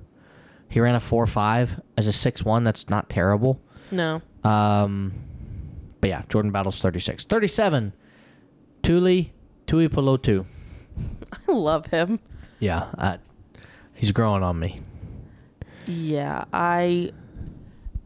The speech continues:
Speaker 2: like, late on Saturday nights, I'd like to watch, you know, watch them play.
Speaker 1: Right.
Speaker 2: He's one that definitely was catching my eye.
Speaker 1: On T D N, he's falling into the third round most, most of the mocks that I've done.
Speaker 2: That is a steal.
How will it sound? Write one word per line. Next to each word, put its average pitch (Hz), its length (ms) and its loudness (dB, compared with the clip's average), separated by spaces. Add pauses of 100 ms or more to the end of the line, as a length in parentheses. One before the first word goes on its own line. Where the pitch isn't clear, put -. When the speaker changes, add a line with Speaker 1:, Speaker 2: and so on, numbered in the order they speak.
(340)
Speaker 2:
like, 180 260 0
late 185 320 2
on 180 160 0
Saturday 175 460 2
nights, 170 360 -2
I'd 170 200 -2
like 165 220 -2
to - 120 -10
watch, 170 560 -4 (400)
you 185 140 -10
know, 170 160 -4
watch 170 320 -2
them 170 180 -4
play. 165 440 0
Speaker 1:
Right. 208 260 2 (960)
Speaker 2:
He's 220 400 0
one 180 200 2
that 156 260 -2 (260)
definitely 165 380 0
was 160 160 -6
catching 160 280 -4
my 151 140 -10
eye. - 280 -10 (140)
Speaker 1:
On 139 140 4
T 165 180 2
D 151 160 4
N, 143 120 4
he's 135 240 4
falling 123 400 2
into 107 180 0
the 101 100 0
third 107 240 4
round 98 300 2
most, 95 380 0
most 104 300 2
of 101 80 0
the 98 60 2
mocks 98 300 0
that 95 100 -4
I've 92 140 -2
done. 87 200 -2
Speaker 2:
That 214 120 2
is 214 140 2
a 143 100 -6
steal. - 840 -8